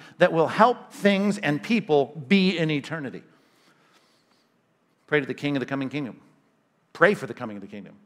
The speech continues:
Do good things, point to God. Be generous. Show that relative unimportance of money. Hey, how about this one, most obvious?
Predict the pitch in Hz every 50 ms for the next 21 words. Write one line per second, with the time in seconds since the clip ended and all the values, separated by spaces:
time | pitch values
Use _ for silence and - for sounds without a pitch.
0 | _ _ _ _ - 120 151 170 151 185 175 147 180 175 - - 160 160 147 170
1 | 160 175 131 110 - 170 160 127 113 165 185 190 180 160 127 - - - - _
2 | _ _ - 139 147 147 127 151 151 147 147 160 156 156 147 143 135 - 156 143
3 | 135 131 135 156 156 120 98 - - _ _ _ _ _ 190 196 143 131 151 151
4 | 139 131 165 156 - 131 123 127 123 - - 147 151 123 110 -